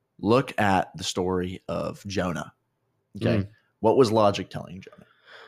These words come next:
Speaker 2: Logic was telling Jonah that there's a lot of evil people in that place, so I'm going to literally do a one eighty and I'm going to walk the other direction.
Speaker 1: Exactly.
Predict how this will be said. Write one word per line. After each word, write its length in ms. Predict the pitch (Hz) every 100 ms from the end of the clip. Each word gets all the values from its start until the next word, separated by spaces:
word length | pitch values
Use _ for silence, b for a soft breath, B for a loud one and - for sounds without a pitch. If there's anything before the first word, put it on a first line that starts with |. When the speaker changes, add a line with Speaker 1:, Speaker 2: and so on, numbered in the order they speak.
| B
Speaker 2:
Logic 340 | - 135 151 135
was 140 | 135
telling 360 | - 131 123 117
Jonah 400 | 107 113 113 113 110
that 320 | 107 104 - B B _
there's 220 | 123 139
a 60 | 117
lot 220 | 104 107
of 120 | 107 90 -
evil 240 | 110 107
people 460 | - 127 123 107 104
in 160 | 101
that 200 | 104 98
place, 400 | - 104 98 - -
so 240 | - 98 -
I'm 160 | 104
going 160 | 101 101
to 120 | 104
literally 260 | 107 101 98
do 160 | 101
a 40 | 101
one 280 | 92 110 113
eighty 320 | 110 113 117
and 120 | 101
I'm 120 | 98 101
going 200 | 98 95
to 80 |
walk 300 | 95 98 98
the 100 | -
other 160 | 98 92
direction. 600 | 92 98 - - - - -
Speaker 1:
Exactly. 520 | 104 101 80 - -